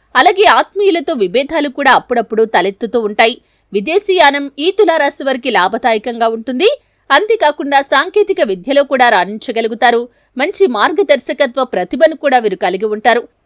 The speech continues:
వీరిలో మనోచాంచల్యం అధికంగా ఉంటుంది. ఇప్పుడు మాట్లాడిన మాట గంట తర్వాత మార్చేస్తూ ఉంటారు. అంటే మాట మీద నిలబడే తత్వం అనేది వీరికి అస్సలు ఉండదు. ఎంత సంపాదించినా కానీ దాన్ని ఖర్చు చేసే గుణాన్ని కూడా వీరు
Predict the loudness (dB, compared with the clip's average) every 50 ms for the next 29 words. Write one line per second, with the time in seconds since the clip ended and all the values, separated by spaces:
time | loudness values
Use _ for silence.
0 | _ _ -2 0 2 2 2 2 2 2 2 2 0 -2 -4 -4 -2 -2 -2 -4
1 | -4 -2 -2 -2 -2 -2 -4 -2 -2 -2 -2 -4 -6 -4 -2 -2 -2 0 0 -2
2 | -2 0 0 0 0 0 -2 -4 -4 -4 -6 -6 -8 _ _ -4 -4 0 0 0
3 | 0 2 0 0 -2 -2 -2 0 -2 -2 -2 -2 -4 -6 -6 -4 -4 -4 -2 2
4 | 2 2 2 2 0 -4 -4 -4 -2 -2 -4 -2 -2 -2 -2 -2 -6 -6 -6 -6
5 | -6 -6 -6 -8 -6 -6 -6 -6 -4 -4 -4 -4 -2 0 0 0 0 0 -4 _
6 | _ _ _ _ -2 -2 0 2 2 2 2 0 -2 -4 -4 -4 -4 -6 -6 -6
7 | -6 -4 -4 -4 -4 -4 -4 -4 -2 -2 -2 -2 -2 -4 -4 -4 _ -4 -4 -4
8 | -4 -4 -4 -4 -2 -4 -4 -6 -6 -6 -6 -4 -2 -2 -2 -2 -2 -4 -4 -4
9 | -2 -4 -4 -4 -4 -2 0 2 0 0 0 _ _ _ _ _ -2 -2 -2 0
10 | -2 -2 -2 0 0 0 0 0 0 -2 -2 -2 -4 -8 -8 -6 -4 -4 -2 0
11 | 0 0 0 -2 -6 -10 -8 -2 0 2 2 2 0 0 0 -2 -2 -2 -6 -10
12 | -10 -8 -8 -6 -6 -6 -6 -4 -6 -4 -2 -2 -2 -4 -4 -4 -4 -2 -2 -2
13 | -2 -4 -2